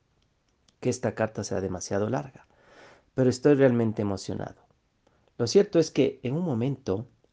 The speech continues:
había casi diez personas abrazándose unas con otras frente a mi mostrador. No podría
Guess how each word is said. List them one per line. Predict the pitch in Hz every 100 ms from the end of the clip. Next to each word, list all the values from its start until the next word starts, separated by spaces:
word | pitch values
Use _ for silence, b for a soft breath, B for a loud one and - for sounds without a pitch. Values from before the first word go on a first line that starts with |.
| _ _ _ _ _ _
había | - 107 127 123
casi | - 143 -
diez | 107 131 170
personas | - 98 - - 139 101
abrazándose | 107 113 - 117 107 -
unas | 110 110
con | - 107
otras | 107 - 101 - _ _
frente | 110 101 101
a |
mi | 98
mostrador. | 101 110 - - - - _ _ _ _ _ _ _ _ _ _ _ _ 139
No | 139 147 147 _
podría | - 104 95 98 107 117 -